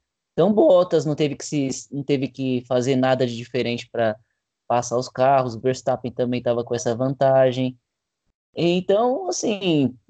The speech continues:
foi até, a-, essa questão dos pneus me chamou muita atenção, porque é pouca coisa você dar sete voltas, ter que parar no pit stop logo, e acabou facilitando pra equipe de, pras equipes de ponta.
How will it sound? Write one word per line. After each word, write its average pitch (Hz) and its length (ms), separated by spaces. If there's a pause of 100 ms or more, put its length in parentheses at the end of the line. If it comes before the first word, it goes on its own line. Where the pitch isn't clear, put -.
(220)
foi 190 500
até, - 580
a-, 151 160 (440)
essa - 240
questão 180 300
dos 180 80
pneus 170 240
me 185 80
chamou 185 220
muita 202 240
atenção, 208 380
porque - 160
é 190 220 (260)
pouca 202 280
coisa 170 260
você 135 140
dar 107 160
sete 127 320
voltas, 123 320
ter 123 120
que - 100
parar 113 220
no 113 100
pit 113 200
stop - 300
logo, 139 340 (680)
e 131 80
acabou 156 720
facilitando 165 580
pra 156 420
equipe 151 280
de, 156 120
pras 135 240
equipes 139 280
de 165 60
ponta. 139 300